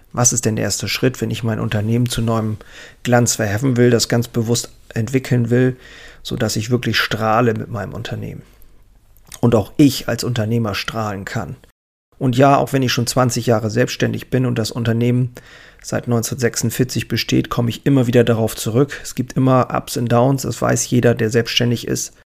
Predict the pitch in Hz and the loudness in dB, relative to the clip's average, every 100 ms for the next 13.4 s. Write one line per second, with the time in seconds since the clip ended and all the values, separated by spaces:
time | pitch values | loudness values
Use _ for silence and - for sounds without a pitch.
0 | _ - 113 113 - 117 120 113 110 107 | _ -4 -2 -4 -6 -2 0 0 -2 -4
1 | - 123 120 117 147 127 120 123 117 - | -8 -4 -2 -2 0 0 2 0 0 0
2 | 123 127 143 147 101 98 107 107 101 113 | 0 4 4 4 0 -4 -8 -6 -6 -6
3 | 110 117 110 120 120 127 120 123 - 113 | 0 0 2 0 2 0 0 -2 -4 -6
4 | - 120 117 110 - - - 120 110 - | -6 -4 -4 -4 -4 -4 -4 -4 -4 -8
5 | - - - - - - - 120 120 120 | -20 -20 -20 -20 -20 -10 -4 0 2 0
6 | 113 - - - 113 147 156 151 165 170 | -2 -8 -18 -2 2 4 4 4 2 -2
7 | - - 120 117 - - - - - 120 | -16 -2 0 0 -4 -12 -12 -8 -2 0
8 | 120 107 - - - - _ _ _ _ | 0 -4 -12 -20 -20 -20 _ _ _ _
9 | - 127 117 120 120 113 113 117 135 - | -6 0 0 0 -4 -6 -6 -6 -6 -4
10 | 147 117 - 139 117 98 - - - 208 | -2 0 0 0 0 -2 -10 -16 -20 -20
11 | 208 135 127 123 127 127 131 - 123 127 | -10 -2 0 4 4 4 0 2 2 4
12 | 139 139 - 117 123 123 123 123 110 117 | 2 0 -4 -4 0 0 0 -2 0 0
13 | 117 120 113 | 0 -2 -4